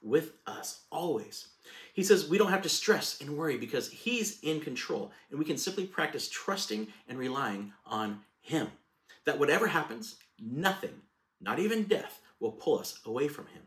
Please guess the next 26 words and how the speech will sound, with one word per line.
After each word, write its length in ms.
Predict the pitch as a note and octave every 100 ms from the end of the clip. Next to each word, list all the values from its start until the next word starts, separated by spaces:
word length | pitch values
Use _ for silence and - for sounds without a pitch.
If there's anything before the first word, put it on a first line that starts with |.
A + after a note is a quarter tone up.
| _ _ _
So 400 | - - D#3+ - _ _ _ _
listen 400 | - E3 F3+ E3 C#3+
to 180 | D3+
him. 160 | B2+ G#2 - _ _
And 120 | G#2+
maybe 420 | G#2 E3 - G#2 - _ _ _
you're 180 | A#2 A#2+
overwhelmed 560 | B2+ A2+ B2 F#2+ -
by, 260 | G2 F2+ F2 -
by 80 | G#2+
guilt 480 | - C#3+ D3+ - - _ _ _
and 120 | A#2
regret. 520 | G#2+ G2 A#2 B2+ - - _ _ _ _ _ _ _
Listen, 280 | A#2 B2 - - _ _ _ _ _
Jesus 420 | - F3 G3+ -
says 380 | - F#2 F#2 - _ -
your 140 | -
sins 480 | - - C#3 E2 - _ -
are 260 | - - -
forgiven. 560 | - - - B2+ G2 C#2+ _ _ - -
He 120 | - B2
says 420 | - C#3+ C#3 - -
he 240 | - F#3
doesn't 420 | C#3 A#2 A2+ G#2
condemn 540 | - A2 F#2 G#2 C#3+
you. 100 | A#2